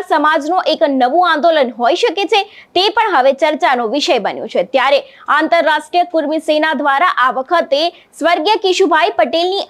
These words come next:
આગામી પુણ્યતિથિ પર ઓક્ટોબર માસમાં સ્મરણાંજલિ સભાના આયોજનને લઈને અત્યારથી જ તડામાર તૈયારીઓ શરૂ કરી દેવામાં આવી છે. સ્વર્ગીય કેશુભાઈ પટેલની પુણ્ય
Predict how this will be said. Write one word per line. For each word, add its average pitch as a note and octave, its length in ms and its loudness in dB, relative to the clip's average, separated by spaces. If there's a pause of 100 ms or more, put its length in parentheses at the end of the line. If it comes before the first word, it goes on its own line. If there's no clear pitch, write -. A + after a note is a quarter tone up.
આગામી G#4+ 480 0
પુણ્યતિથિ D4 580 -2 (120)
પર D#4 100 2 (460)
ઓક્ટોબર A#4 420 -2 (100)
માસમાં D4+ 480 0
સ્મરણાંજલિ E4+ 880 0
સભાના C#4+ 460 0
આયોજનને C#4+ 420 0
લઈને C4+ 300 2
અત્યારથી C4 500 -2
જ - 160 -2
તડામાર C#4 360 0 (120)
તૈયારીઓ B3+ 480 -2
શરૂ D#4+ 300 0
કરી G#3+ 200 -2
દેવામાં G3 380 -2
આવી G#3+ 160 -8
છે. B3 120 -2 (480)
સ્વર્ગીય D#4+ 460 0
કેશુભાઈ E4+ 520 0
પટેલની D#4+ 560 -2
પુણ્ય C#4+ 240 0